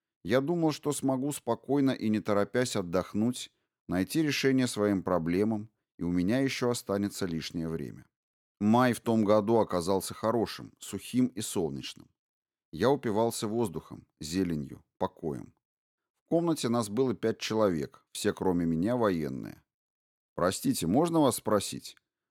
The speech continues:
Вам не жалко денег на клубнику, которую вы покупаете каждый день?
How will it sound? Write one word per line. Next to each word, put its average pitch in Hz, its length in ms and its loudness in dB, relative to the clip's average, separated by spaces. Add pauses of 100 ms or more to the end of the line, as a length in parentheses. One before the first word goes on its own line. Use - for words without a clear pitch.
Вам 110 260 4
не 143 80 6
жалко 156 380 2
денег 120 340 2
на 107 140 -2
клубнику, 113 520 0
которую 113 480 4
вы 113 140 2
покупаете 107 600 0
каждый 98 340 0
день? 92 340 -2